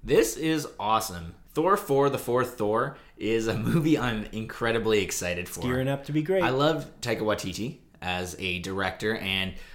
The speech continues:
Speaker 1: again, Thor Ragnarok is arguably my favorite, like, Marvel movie, alongside, like, Captain America: Winter Soldier. Uh, it's just so unique and hilarious and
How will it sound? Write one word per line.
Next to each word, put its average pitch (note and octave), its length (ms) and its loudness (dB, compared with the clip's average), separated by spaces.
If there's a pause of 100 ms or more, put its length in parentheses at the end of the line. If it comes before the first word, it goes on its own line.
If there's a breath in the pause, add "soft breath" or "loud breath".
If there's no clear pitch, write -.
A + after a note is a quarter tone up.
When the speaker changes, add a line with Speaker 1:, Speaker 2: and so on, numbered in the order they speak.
Speaker 1:
again, A2+ 260 2
Thor D#3 260 4
Ragnarok A#2 560 2
is F#2+ 220 -4
arguably B2+ 600 0
my B2+ 380 2
favorite, B2+ 500 2
like, A#2 160 -4
Marvel B2 300 2
movie, C3+ 500 -2
alongside, G2+ 560 -2
like, F2+ 160 -8
Captain F#2+ 280 -6
America: F2+ 240 -6
Winter F#2 180 -4
Soldier. B2+ 580 0
Uh, G2+ 300 0
it's C#3 140 -4
just D#3 180 0
so C#3 140 0
unique B2 640 -2
and F#2+ 120 -8
hilarious D3 840 -2
and F2+ 340 -8